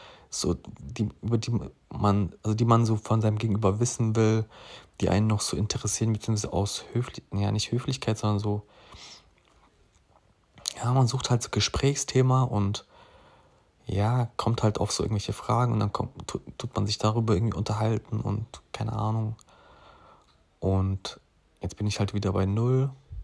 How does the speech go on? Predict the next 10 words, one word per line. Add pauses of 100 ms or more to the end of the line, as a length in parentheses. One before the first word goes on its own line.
(1000)
und
muss
halt
so
dieses, (720)
dieses
komplette
Tralala
wieder
von